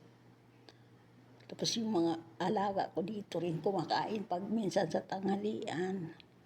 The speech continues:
Kaya ay pa sa pulis ako dun sa bahay kasi ito kawawa itong kasama. Kasi hindi naman yung matanda naman kasi hindi,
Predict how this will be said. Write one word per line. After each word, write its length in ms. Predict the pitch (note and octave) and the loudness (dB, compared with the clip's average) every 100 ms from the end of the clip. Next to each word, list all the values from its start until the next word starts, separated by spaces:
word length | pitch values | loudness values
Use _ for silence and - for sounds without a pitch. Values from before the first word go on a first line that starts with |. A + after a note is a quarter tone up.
| - - - - - - - - - - - - - - - - - - | -20 -20 -20 -20 -20 -20 -20 -20 -20 -18 -14 -14 -16 -18 -20 -20 -20 -4
Kaya 440 | G#3+ G#3+ G#3+ G#3+ | 2 2 4 4
ay 40 | F#3+ | 4
pa 80 | G#3+ | 2
sa 160 | G#3+ A3 | 4 2
pulis 480 | - A#3+ A#3+ - - | 2 0 0 -2 -4
ako 240 | - A3+ | 0 0
dun 160 | A#3+ A#3 | 0 2
sa 160 | G#3+ | 2
bahay 480 | G#3 G3 F#3+ F#3+ G3 - | 4 4 4 2 0 -2
kasi 320 | - - A3 - - - - - - - - - - - - - - - - - - - | -6 -4 -4 -6 -20 -20 -20 -20 -20 -20 -20 -20 -20 -20 -20 -20 -20 -20 -20 -20 -12 -4
ito 60 | G3+ | 2
kawawa 560 | G#3 G#3 A#3 G3 E3+ | 4 4 4 6 4
itong 280 | F#3+ - G3+ | 2 -2 0
kasama. 520 | F3+ F3 F#3+ G#3+ G#3 G#3+ - - - - - - - - - - - - - - - - - - - - - - | 2 4 4 2 -2 -6 -12 -20 -20 -14 -14 -14 -20 -20 -20 -20 -20 -20 -20 -20 -20 -20 -20 -20 -20 -20 -20 -16
Kasi 240 | - - G#3+ | -12 -4 0
hindi 320 | A#3+ A#3 - | 0 -2 0
naman 320 | G3+ G#3 A3 | 2 4 4
yung 200 | A#3+ G3+ | 2 4
matanda 480 | F#3 F3+ A3 A#3 - | 4 6 4 2 0
naman 320 | G#3+ A#3+ A3 | 2 4 4
kasi 280 | A3+ A#3+ A3 | 4 2 2
hindi, 400 | A3 A#3 C4 C4 | 2 4 4 0